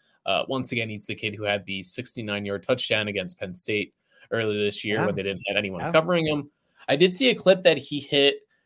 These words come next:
Speaker 1: twenty point three miles per hour on that, on that route, which is, uh, like, decently fast. It's not, you know, Tyreek Hill and those guys get, like, twenty-two, twenty-three. So, uh, for being six five and, and being on the bigger end, you know, two hundred, two hundred and ten pounds,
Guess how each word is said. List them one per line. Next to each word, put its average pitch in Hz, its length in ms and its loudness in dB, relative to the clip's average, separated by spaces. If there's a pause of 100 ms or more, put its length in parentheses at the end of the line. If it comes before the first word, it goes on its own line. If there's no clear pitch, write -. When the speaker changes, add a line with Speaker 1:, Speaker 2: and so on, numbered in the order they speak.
(120)
Speaker 1:
twenty 180 380 0
point 170 320 0
three 160 180 4
miles 135 280 0
per 123 160 0
hour 156 420 4
on 120 220 -2
that, 110 300 0
on 113 120 -6
that 104 220 -2
route, 113 360 2
which 113 220 -4
is, 107 400 -6
uh, 113 260 4 (200)
like, 214 200 -2
decently 180 400 2
fast. 110 320 0
It's 127 160 -10
not, 120 280 -2
you 120 80 -4
know, 107 80 -4
Tyreek 117 360 -2
Hill 107 200 0
and 101 120 -6
those 101 180 -6
guys 90 220 -4
get, 92 140 -4
like, 92 140 -6
twenty-two, 101 400 -10
twenty-three. 92 640 -10
So, - 360 -6 (520)
uh, - 300 2
for 151 120 2
being 165 260 6
six - 280 0
five 113 380 6
and, 104 160 -4
and 98 200 -4
being 104 200 -2
on 101 140 -6
the 98 100 -4
bigger 101 320 -6
end, 95 160 -8
you 98 80 -6
know, 92 100 -8
two - 140 -14
hundred, 95 280 -8
two - 80 -14
hundred 101 180 -6
and 92 80 -10
ten 95 160 -8
pounds, 95 440 -4